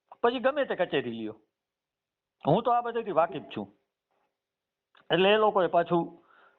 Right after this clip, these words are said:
મને કે, "કાંઈ વાંધો નહીં, તો બીજો ગુનો." મેં, "કાંઈ વાંધો નહીં." બીજો ગુનો દાખલ કરી દીધો. એ લોકોએ પછી તપાસ બધી કે અમારે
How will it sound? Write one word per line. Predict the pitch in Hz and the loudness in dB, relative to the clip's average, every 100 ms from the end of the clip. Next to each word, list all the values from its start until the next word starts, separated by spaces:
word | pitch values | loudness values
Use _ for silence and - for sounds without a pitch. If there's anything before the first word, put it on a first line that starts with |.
| _ - | _ -4
મને | 190 175 | -2 0
કે, | 156 | 2
"કાંઈ | 196 160 | 2 2
વાંધો | 131 107 101 | -4 -4 -8
નહીં, | 113 | -4
તો | 170 | -2
બીજો | 170 131 123 | 2 2 2
ગુનો." | 113 113 | 0 -6
મેં, | 156 | -8
"કાંઈ | 165 180 | -2 -2
વાંધો | 131 113 107 | -2 -8 -10
નહીં." | 110 131 _ _ _ _ _ _ _ - | -12 -14 _ _ _ _ _ _ _ -2
બીજો | 220 208 | 2 2
ગુનો | 135 123 | 0 -2
દાખલ | 113 120 110 | 0 0 -2
કરી | 98 107 | -6 -6
દીધો. | 95 90 - _ _ _ - - - _ _ - | -8 -16 -18 _ _ _ -20 -18 -20 _ _ 0
એ | 214 | 2
લોકોએ | 170 - 123 | 2 0 -2
પછી | 127 165 208 202 208 214 - _ _ _ _ - | 0 0 0 0 -2 -6 -12 _ _ _ _ -4
તપાસ | 262 214 - | 0 0 0
બધી | 143 123 127 | -2 -2 -6
કે | - 135 | -4 0
અમારે | 143 156 151 151 | 2 2 0 -4